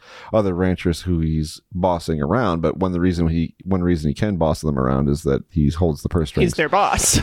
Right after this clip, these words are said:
Speaker 2: <laughs>
Speaker 1: Right. Uh, so, so, uh, that, that helps clarify things, but, but he certainly carries himself, you know, in a way that is, um, intimidating and meant to intimidate, uh, the, the other men. And, and that's an order that I think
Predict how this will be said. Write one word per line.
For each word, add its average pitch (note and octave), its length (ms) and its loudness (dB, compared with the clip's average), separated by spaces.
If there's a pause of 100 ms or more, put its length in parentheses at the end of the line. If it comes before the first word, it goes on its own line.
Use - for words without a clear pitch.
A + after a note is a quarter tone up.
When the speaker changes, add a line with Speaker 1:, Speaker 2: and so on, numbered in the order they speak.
(140)
Speaker 2:
<laughs> D#4 100 2 (160)
Speaker 1:
Right. A2+ 220 2 (280)
Uh, A2+ 180 4
so, A2+ 240 0
so, G#2 320 2
uh, F#2+ 180 2
that, G#2 220 2 (240)
that G#2+ 180 2
helps F#2+ 200 0
clarify F2+ 460 0
things, F2 380 -2
but, D3+ 220 0
but E3 100 2
he D3+ 100 2
certainly A#2 280 0
carries A2 360 0
himself, F2+ 680 -2
you F#2 100 2
know, F2 80 2
in E2+ 60 2
a E2 40 2
way E2 200 2
that D#2+ 200 2
is, D2 520 0
um, C2 500 0 (100)
intimidating E2 580 2
and D#2 100 4
meant - 180 -2
to D#2+ 140 2
intimidate, D2 580 0 (380)
uh, D2+ 160 2 (100)
the, D#2+ 220 2
the E2+ 120 4
other D#2+ 160 2
men. D#2 280 2
And, D2+ 180 0
and E2 280 2
that's F#2+ 200 0
an F#2 140 -2
order F#2 460 4
that E2+ 340 0
I F2 100 4
think F2+ 420 -4